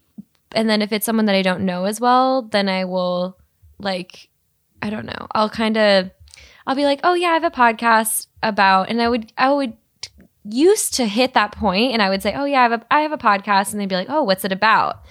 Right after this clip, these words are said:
And I, I used to think I could just kinda, like, leave it vague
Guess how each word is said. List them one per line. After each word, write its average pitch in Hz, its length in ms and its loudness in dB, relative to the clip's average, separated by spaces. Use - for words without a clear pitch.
And 247 120 0
I, 247 60 4
I 233 140 0
used 226 360 -2
to 294 80 -4
think 247 200 0
I 226 60 2
could 220 140 -2
just 196 160 -8
kinda, 196 160 0
like, 175 200 -4
leave 185 220 -4
it 180 180 -2
vague 185 520 -6